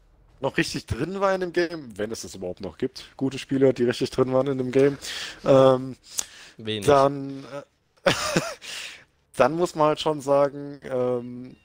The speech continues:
Speaker 1: fühlt man sich vielleicht noch ein bisschen verarscht. <laughs> Weil,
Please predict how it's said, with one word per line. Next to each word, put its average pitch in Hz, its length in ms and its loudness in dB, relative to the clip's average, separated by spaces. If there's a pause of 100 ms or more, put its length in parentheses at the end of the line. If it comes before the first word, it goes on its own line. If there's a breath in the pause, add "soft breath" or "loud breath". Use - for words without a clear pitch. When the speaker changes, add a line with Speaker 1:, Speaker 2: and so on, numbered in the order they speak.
(160)
Speaker 1:
fühlt - 200 -6
man 151 120 4
sich 127 100 -6
vielleicht 139 180 0
noch 151 80 -6
ein 147 40 -10
bisschen 160 180 -10
verarscht. 87 500 0 (180)
<laughs> 605 680 0
Weil, - 360 2